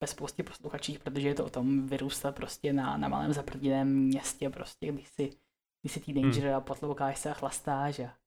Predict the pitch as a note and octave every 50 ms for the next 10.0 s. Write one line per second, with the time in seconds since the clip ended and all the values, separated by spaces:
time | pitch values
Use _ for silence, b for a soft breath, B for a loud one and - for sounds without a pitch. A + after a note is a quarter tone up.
0 | - - C#3 A#2+ A#2+ A#2+ A#2+ A#2+ A#2+ A#2 A2 A#2 A2 A#2 A#2+ C#3 C3 C3 A#2 -
1 | - A2+ A#2 A#2 - - - B2+ B2 - - C3 A#2 A#2 A2+ G2 A2 A#2 A2+ -
2 | - A#2+ - A#2 - - - A2+ A#2+ A#2 G#2+ A2 A#2+ A2 G#2 A2 G2+ G2+ G2+ G#2
3 | G2+ G#2+ G2+ G2 F#2+ - - - A2+ G#2 A2 G#2 G2 G#2+ G#2+ G2+ - - - -
4 | - - A2+ - - A2 - - G2 G2+ G2 - - - - - G2 G2 G2+ G2+
5 | G2 - - - - - G#2 G#2 G#2 G#2+ G#2+ - A2 - A2 - - G#2+ G#2 G#2
6 | G#2 G2+ G2 G2 G2+ - - - _ _ _ _ _ - D#3 C#3+ - D#3 - D#3
7 | D3+ - - - E3+ E3 F3 A3 G#3+ G3 F3 F3 F#3 D#3 E3+ E3+ F3+ F#3+ F3+ E3
8 | D3 - - - E3 D#3+ D#3+ - F3+ F3+ F3 E3 E3 - F#3 F3+ - - E3 E3
9 | D#3 D#3 - D#3 - E3 D3+ D#3 D#3 D#3+ E3 E3 D#3+ D#3+ E3 E3 E3+ E3+ E3